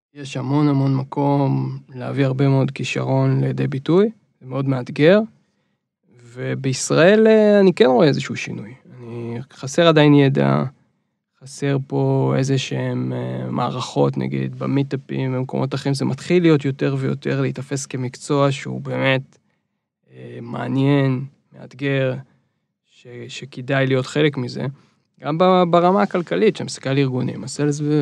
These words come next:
הוא במקום טוב בדרך כלל. אה, מי שמצליח, מקום מצוין. אה, אנשים שמאוד אוהבים, אה, להיות, אה, result oriented,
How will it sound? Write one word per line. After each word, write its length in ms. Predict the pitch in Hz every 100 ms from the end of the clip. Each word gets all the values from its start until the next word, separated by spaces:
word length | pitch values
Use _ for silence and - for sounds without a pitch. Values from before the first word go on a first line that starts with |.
| 139
הוא 100 | 135
במקום 340 | 135 131 135 156
טוב 200 | 160 180
בדרך 300 | 135 101 -
כלל. 120 | - - _ _ _ _ _ _
אה, 240 | 110 110 110
מי 100 | 131
שמצליח, 720 | 156 131 - 139 - - - _
מקום 220 | 120 - 156
מצוין. 420 | - 151 175 135 139 _ _ _ _ _ _ _
אה, 120 | 123
אנשים 300 | 123 135 175
שמאוד 380 | - 180 147 147
אוהבים, 460 | 143 139 143 139 135
אה, 400 | 135 - 67 69
להיות, 360 | 95 67 139 -
אה, 480 | 69 69 - 135
result 460 | 135 131 135 135 139
oriented, 500 | 139 139 139 143 151